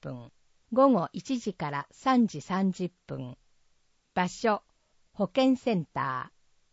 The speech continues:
対象、令和三年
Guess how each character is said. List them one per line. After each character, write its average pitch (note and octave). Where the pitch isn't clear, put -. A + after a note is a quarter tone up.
対 G#3+
象、 F3+
令 B3+
和 C4
三 A3+
年 D3